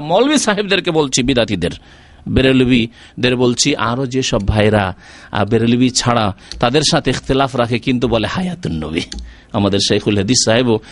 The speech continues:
হায়াতুন নবী বলে বসে আছে বুখারীর তর্জমা করতে গিয়ে ভূমিকাতে। আমাদের মানে এক শ্রেণীর লোকদের শাইখুল হাদিস, কিন্তু কখনো শাইখুল হাদিস হতে পারে না। ওই ব্যক্তি, যেই ব্যক্তি কোরআন হাদিসের তর্জমা করছে আর তাকে এটা নজরে আসে না যে নবী করিম সাল্লাল্লাহু আলাইহি ওয়াসাল্লাম সম্পর্কে হাজার হাজার সাহাবায়ে কেরামরা,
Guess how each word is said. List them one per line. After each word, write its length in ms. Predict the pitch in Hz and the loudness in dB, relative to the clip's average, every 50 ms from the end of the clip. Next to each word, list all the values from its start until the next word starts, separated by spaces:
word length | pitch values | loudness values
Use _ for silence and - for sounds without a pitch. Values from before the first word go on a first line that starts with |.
| - | -8
হায়াতুন 420 | - - - 127 120 117 - - 120 | -4 -2 -2 0 -2 -2 -2 -2 0
নবী 180 | 120 117 117 | 0 0 0
বলে 200 | 113 110 113 110 | 0 0 0 -2
বসে 200 | 107 110 117 - 107 | -2 -2 -2 -2 -4
আছে 140 | 104 104 113 | -2 -2 -2
বুখারীর 360 | 101 104 101 113 104 101 101 | -4 -2 -2 -2 -2 -2 -2
তর্জমা 340 | 101 110 104 101 110 107 104 | -2 -2 -2 -2 -2 -2 -2
করতে 220 | 98 110 104 101 101 | -2 -2 -2 0 0
গিয়ে 140 | 95 92 90 | 0 0 0
ভূমিকাতে। 420 | 92 104 98 90 82 87 - - - - - - - - - - - - - - - - - | 2 2 0 0 -2 -4 -6 -8 -10 -10 -10 -10 -10 -10 -10 -10 -12 -14 -16 -16 -18 -8 -4
আমাদের 400 | - 117 113 113 117 117 123 - - | 0 2 2 2 2 2 0 0 0
মানে 240 | 151 143 139 139 151 - - - - - - - | 2 2 2 2 2 0 -2 -6 -8 -6 -4 -2
এক 120 | - - | -2 -2
শ্রেণীর 300 | - - 147 127 117 117 | 0 0 0 0 0 2
লোকদের 260 | 110 113 101 92 113 110 | 2 0 0 0 0 0
শাইখুল 340 | - 120 117 - - 107 | 2 0 0 0 0 0
হাদিস, 180 | 101 98 95 113 | 0 -2 -2 -4
কিন্তু 180 | - 160 160 156 165 | -4 -4 -2 -2 -2
কখনো 340 | 107 - 120 - - 185 190 | -2 -2 -2 0 0 0 2
শাইখুল 320 | 170 - 156 127 - 127 107 | 2 2 2 2 2 0 2
হাদিস 200 | 110 117 117 - | 0 0 0 -2
হতে 180 | - 113 107 107 | -2 -4 -2 -2
পারে 180 | 107 107 110 | -2 0 0
না। 120 | 113 110 98 95 - - - - - | -2 -2 -4 -6 -10 -14 -18 -4 0
ওই 140 | - 269 277 | 0 2 2
ব্যক্তি, 320 | 240 226 208 - - - 196 180 | 2 0 -2 -2 -2 -2 0 0
যেই 220 | 151 170 190 220 226 | 2 2 2 0 0
ব্যক্তি 460 | 202 214 202 160 - - - 208 190 160 135 123 127 | 0 -2 -2 -2 -6 -6 -4 0 0 2 0 0 0
কোরআন 260 | - 180 220 254 277 214 | 0 0 0 0 0 0
হাদিসের 440 | 165 185 185 190 190 - 196 185 170 | 0 0 0 -2 0 0 0 0 0
তর্জমা 480 | - - 170 156 151 147 180 220 214 208 | 0 0 0 0 0 0 0 0 0 0
করছে 380 | 185 170 175 156 - - 156 147 127 117 104 95 87 - - - - - - - - - 165 165 | 0 0 0 -2 0 0 0 2 2 0 -2 -4 -6 -10 -18 -20 -20 -20 -20 -8 -4 -2 0 2
আর 180 | 170 180 190 196 202 | 2 0 0 -2 -4
তাকে 360 | 180 - 185 175 165 180 196 185 180 170 | -4 -4 -4 -4 -2 -2 -2 0 0 0
এটা 180 | 180 175 214 226 | 0 0 0 0
নজরে 340 | 226 233 233 214 233 226 226 | 2 0 0 2 2 2 2
আসে 260 | 220 202 190 - 196 190 | 2 0 0 0 -2 -2
না 100 | 180 175 170 | -2 -2 -2
যে 100 | 160 165 | -2 -2
নবী 240 | 160 170 175 196 202 | -2 -2 -2 -4 -4
করিম 260 | 175 - 196 190 196 | -4 -4 -4 -2 -2
সাল্লাল্লাহু 0 | |
আলাইহি 100 | 175 - | -2 -2
ওয়াসাল্লাম 320 | 196 170 190 185 180 - | -2 -2 -2 -2 -2 -2
সম্পর্কে 320 | 180 175 165 175 165 143 156 | -2 -2 -2 -2 -2 0 0
হাজার 380 | 135 127 135 143 165 190 196 170 | 0 0 0 0 0 0 0 0
হাজার 240 | 151 170 165 165 160 156 | 0 0 0 -2 -2 -4
সাহাবায়ে 440 | 147 - 151 151 165 160 156 151 151 | -4 -2 0 0 0 0 0 -2 -2
কেরামরা, 440 | - 127 123 120 113 110 135 147 | -2 -4 -4 -4 -2 -2 0 0